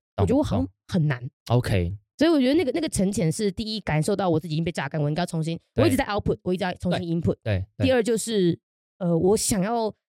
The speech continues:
Speaker 2: 在 input 的内容里面再多更多的是，嗯，我觉得我真的很不懂，但我又觉得这东西对台湾很重要。
Speaker 1: 对，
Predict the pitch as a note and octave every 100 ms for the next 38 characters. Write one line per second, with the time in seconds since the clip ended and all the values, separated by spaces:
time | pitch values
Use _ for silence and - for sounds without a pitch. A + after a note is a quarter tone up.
0 | _ _ C4 A#3+ C4 C#4 G#3 A3 G3 E3
1 | D#3 D#3+ D#3 F3+ E3+ G3 F3 G3+ F3 -
2 | G3 D#3+ E3+ D#3 D#3+ - F3 C#3+ - -
3 | _ _ _ - - - G3+ A#3 B3+ A3+
4 | C4 G3+ - E3+ A#3 G3 G3+ G#3+ F3+ -
5 | F3 E3+ F3 C#3 D3+ - - - - F#2